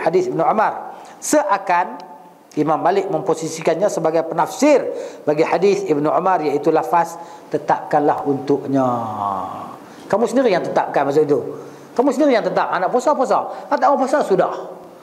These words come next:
Kalau yang puasa, dia ambil jalan hati-hati. Ha, begitu. Ibnu Abbas biasa pula berkata, "Aku sangat hairan dengan mereka yang berpuasa lebih awal satu hari ataupun dua hari.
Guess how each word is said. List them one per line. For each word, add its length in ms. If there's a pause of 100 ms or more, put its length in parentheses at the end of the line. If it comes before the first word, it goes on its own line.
(220)
Kalau 160
yang 160
puasa, 320
dia 160
ambil 160
jalan 260 (380)
hati-hati. 960 (480)
Ha, 160
begitu. 320 (1040)
Ibnu 160
Abbas 400
biasa 320
pula 160
berkata, 400
"Aku 160
sangat 240
hairan 320
dengan 240
mereka 560 (480)
yang 80
berpuasa 400
lebih 240
awal 320
satu 240
hari 240
ataupun 400
dua 480 (340)
hari. 320